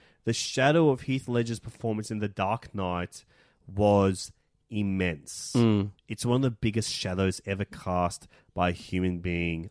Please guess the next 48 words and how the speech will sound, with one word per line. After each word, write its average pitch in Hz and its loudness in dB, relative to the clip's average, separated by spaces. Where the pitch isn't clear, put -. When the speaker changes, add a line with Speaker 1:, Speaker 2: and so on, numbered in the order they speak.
Speaker 1:
alive 85 0
or 87 -4
otherwise. 76 -12
And 101 4
that's 131 2
not 214 2
literal. 139 6
I'm 113 0
not 139 0
talking 156 -2
about 156 0
literal 117 4
'cause 120 -2
obviously 117 0
Speaker 2:
No, 127 8
Speaker 1:
Tor- 113 2
Speaker 2:
there 165 10
are 160 6
bigger 135 4
Speaker 1:
Yes. 113 -2
Speaker 2:
shadows 110 2
out 98 -2
there. 101 -6
For 147 0
example, 135 0
like 117 -2
a 117 -2
penguin 117 -6
type. 95 -4
Speaker 1:
Yeah, 120 8
Speaker 2:
Uh, 98 4
Speaker 1:
like 107 4
if 120 -2
you 120 0
got, 117 6
I 104 -6
don't 101 -6
know, 98 0
Bobby 98 -2
Bacala, 92 -2
you 127 -4
know, 120 4
Speaker 2:
Yeah. 120 2
Speaker 1:
Steven 104 2
Speaker 2:
Even 170 2
Speaker 1:
Shariffa. - -2
Speaker 2:
James 143 4
Gandolfini. 123 0